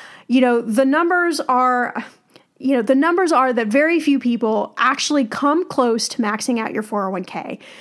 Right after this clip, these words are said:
Most people put somewhere between two to five percent in your four oh one k. You never bump up the contribution percentage. You just kinda leave it. And, you know,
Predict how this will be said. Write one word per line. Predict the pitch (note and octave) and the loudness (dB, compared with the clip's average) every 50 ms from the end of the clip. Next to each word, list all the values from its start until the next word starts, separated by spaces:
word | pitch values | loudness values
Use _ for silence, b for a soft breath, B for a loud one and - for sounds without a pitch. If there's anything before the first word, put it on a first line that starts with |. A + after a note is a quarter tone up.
| B B B B B | B B B B B
Most | C4 C#4+ D#4+ - - - | 2 4 4 2 2 0
people | F#4 F4+ F4+ E4+ | 0 0 0 0
put | - - D#4+ C#4 C4+ | 0 2 0 2 2
somewhere | - - D4+ D4 D4 D4 D4 | 0 0 2 2 2 2 2
between | B3 C#4+ C4+ - D4+ C#4+ C4 B3 | 0 0 0 0 0 2 2 0
two | A#3 - - C#4 C4+ C4 C4 C4+ C4 B3+ | 0 0 0 0 2 2 2 0 0 -2
to | B3+ - C4+ | -2 -4 -6
five | C4+ - - B3 A#3 A#3 A#3+ A3+ - | -4 -2 0 0 0 0 -2 -4 -4
percent | - B3 - - - C4 B3+ B3 B3 | -6 -4 -4 -2 -2 0 0 0 0
in | - A#3+ | -2 -4
your | A3+ | -4
four | A3+ - A#3+ A#3+ | 0 0 0 0
oh | A#3 | 0
one | A3+ A3+ | -2 -2
k. | A3+ - B3 A#3+ A#3 A3+ | -4 -4 -4 -2 -2 -2
You | A#3 - - G#3+ | -2 -2 -2 -4
never | G#3+ G3+ A3 A3+ A#3 C#4+ D4 | -2 0 0 0 0 0 0
bump | B3+ C#4+ C#4 C4+ C4+ | 2 2 0 2 0
up | C4+ B3+ B3+ | 0 -2 -2
the | - C4 | -4 -8
contribution | - - C4 B3+ B3+ C4 A3 D4 D#4+ D#4+ - E4+ D#4 | -4 -2 -4 -2 -2 -2 -2 -2 -2 0 0 -2 -2
percentage. | - D#4 C#4+ - E4 E4 D#4 D#4 D4+ C#4+ C#4+ B B B B B B B | -2 -2 -2 0 0 0 2 2 0 0 -2 B B B B B B B
You | B A#3+ A#3 | B -2 0
just | G#3+ C#4 D4 C#4+ - | 0 0 -2 -2 -2
kinda | D4 E4 D#4+ D#4 D4 | -2 0 0 0 0
leave | C#4 C#4 C#4 B3 | 0 0 2 2
it. | C4 B3+ B3 - - | 2 0 0 -2 -2
And, | - A#3+ A#3+ B3 A#3+ A#3+ A#3+ A#3+ A#3 A#3 A#3+ B B B B B B B | -2 0 2 2 2 2 0 0 -2 -2 -4 B B B B B B B
you | E4+ F#4 | -2 0
know, | G#4 F#4 F#4 F4 | 2 2 0 0